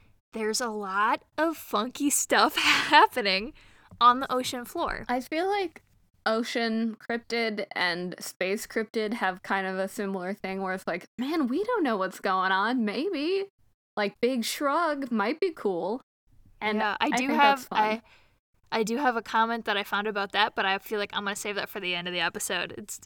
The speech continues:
Speaker 1: uh, in relation to the Ningen. It's, uh, a little weird, but it's very cool. But there are these areas that are full of life and full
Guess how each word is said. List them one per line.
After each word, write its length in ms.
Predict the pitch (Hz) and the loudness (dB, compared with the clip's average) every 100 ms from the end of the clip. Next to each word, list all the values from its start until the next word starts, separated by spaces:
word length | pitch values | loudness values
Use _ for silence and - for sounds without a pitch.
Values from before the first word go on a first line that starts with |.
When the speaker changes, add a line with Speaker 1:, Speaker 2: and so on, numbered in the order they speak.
| - | -10
Speaker 1:
uh, 160 | 190 180 | -4 -2
in 160 | 226 | -2
relation 480 | 208 202 202 - 180 | -2 -2 -4 -6 -12
to 100 | - | -10
the 320 | 185 175 170 - 202 | -8 -6 -6 -10 -10
Ningen. 340 | 185 175 170 | -8 -6 -8
It's, 240 | 196 190 - - _ - | -10 -12 -16 -20 _ -8
uh, 480 | - 277 262 262 269 - | -2 0 2 0 -2 -6
a 40 | |
little 240 | 254 247 254 | -8 -6 -4
weird, 300 | 277 254 196 | -2 -4 -2
but 220 | 220 208 - | -4 -4 -6
it's 120 | - | -4
very 200 | 233 214 | -2 -2
cool. 340 | - 190 196 - - - - - - _ - | -2 -4 -4 -10 -20 -16 -16 -18 -20 _ -4
But 200 | 294 - | -4 0
there 120 | 311 | 0
are 60 | 320 | 2
these 240 | 320 311 | 2 0
areas 420 | - 349 349 359 | -2 0 0 -2
that 160 | 339 349 | 0 0
are 140 | 359 349 - | 2 -2 -10
full 520 | - - 349 349 359 | -18 -4 -2 0 0
of 80 | 285 | -2
life 460 | 277 247 311 - | 0 2 2 0
and 120 | 240 226 | -4 -8
full 380 | - 247 277 | -6 -2 0